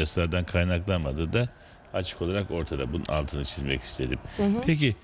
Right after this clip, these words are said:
Speaker 1: şimdi tekrar, e, bu, e, Fener Balat'ın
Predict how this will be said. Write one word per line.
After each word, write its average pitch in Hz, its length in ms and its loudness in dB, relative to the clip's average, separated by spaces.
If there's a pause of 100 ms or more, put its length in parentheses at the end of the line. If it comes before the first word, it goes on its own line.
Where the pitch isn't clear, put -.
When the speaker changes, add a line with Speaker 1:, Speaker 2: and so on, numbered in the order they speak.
(240)
Speaker 1:
şimdi 139 440 2
tekrar, 127 500 2
e, 95 760 0
bu, 107 240 2 (100)
e, - 80 -2 (720)
Fener 104 340 4
Balat'ın 110 540 2